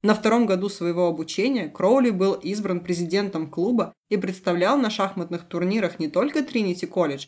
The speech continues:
но и сам университет. Он редко проигрывал и честолюбиво мечтал стать чемпионом мира по шахматам.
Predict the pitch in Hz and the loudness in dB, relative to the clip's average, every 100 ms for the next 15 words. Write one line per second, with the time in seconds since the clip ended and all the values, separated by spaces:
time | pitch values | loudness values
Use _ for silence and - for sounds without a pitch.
0 | - 190 190 185 196 226 226 208 202 214 | -6 -2 -2 0 0 2 2 0 -2 -6
1 | 196 160 135 _ - 180 185 190 165 - | -4 -4 -4 _ 0 2 4 2 -2 -2
2 | 147 175 233 180 143 - 170 - 143 175 | -2 0 0 0 -4 -10 -10 -8 -6 -2
3 | 160 156 190 185 175 - - 175 175 - | -2 0 0 2 0 -2 -2 -2 -2 -4
4 | 170 - 165 165 170 160 151 165 190 185 | -2 -2 -2 0 0 2 2 2 0 -4
5 | 156 160 147 147 143 175 | -2 -2 -2 -8 -12 -18